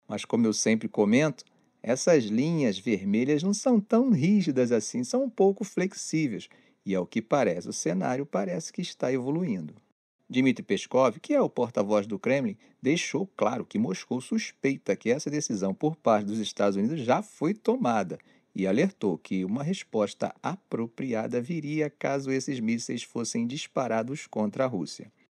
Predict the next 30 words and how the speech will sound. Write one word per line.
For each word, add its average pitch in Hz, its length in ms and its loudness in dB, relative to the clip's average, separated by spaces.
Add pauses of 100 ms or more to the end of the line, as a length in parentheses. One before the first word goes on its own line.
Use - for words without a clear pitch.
(220)
Para 135 160 2
o 101 60 0
Kremlin, 117 300 4
essa 117 240 0
ação 117 280 0
configuraria 127 580 -2
uma 127 140 -2
participação 127 680 0
direta 147 400 2
dos 110 120 -2
Estados 101 360 0
Unidos 143 220 0
e 139 40 -2
da 156 60 4
Europa 127 380 2
no 127 100 0
conflito, 131 480 -2 (460)
algo 170 240 2
que - 160 -2
já 208 180 2
é 165 80 2
percebido 113 600 -4
por 104 100 -8
Moscou, 165 480 -2
mas 240 240 0
que, 214 500 0
com 285 220 0
essa 208 260 0
nova 120 300 2
medida, 160 540 -2